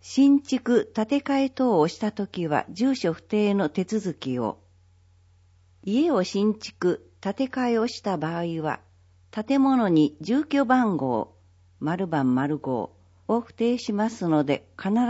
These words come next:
ず届け出てください。住所不定には、一週間ほどかかります。アパート、マンションなどは、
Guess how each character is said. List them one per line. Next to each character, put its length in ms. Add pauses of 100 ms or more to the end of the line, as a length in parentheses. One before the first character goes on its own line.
(100)
ず 140
届 400
け 40
出 80
て 140
く 120
だ 140
さ 220
い。 120 (840)
住 300
所 180
不 100
定 320
に 200
は、 220 (360)
一 120
週 280
間 300
ほ 100
ど 140
か 160
か 120
り 140
ま 160
す。 220 (920)
ア 140
パ 260
ー 40
ト、 340
マ 160
ン 80
シ 160
ョ 60
ン 100
な 120
ど 160
は、 220